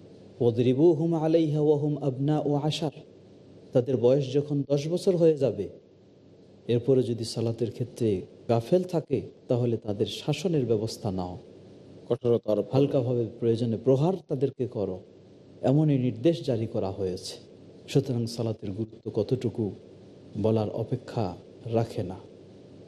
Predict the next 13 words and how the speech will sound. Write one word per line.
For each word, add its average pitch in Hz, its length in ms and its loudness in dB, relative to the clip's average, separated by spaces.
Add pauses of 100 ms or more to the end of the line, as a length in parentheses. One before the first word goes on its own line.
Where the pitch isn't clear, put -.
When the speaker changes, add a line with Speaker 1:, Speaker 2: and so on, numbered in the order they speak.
(520)
Speaker 1:
তো 135 80 2
সালাতের 202 500 2
গুরুত্বের 180 460 2
সাথে 170 380 0
আরেকটি 147 380 0
বিষয় 147 300 0
আমরা 123 160 -2
স্মরণ 123 300 -2
করে 117 240 -4
দিতে 104 260 -6
চাই। 92 340 -4 (800)
দর্শক 127 380 0
শ্রোতা, 104 520 -6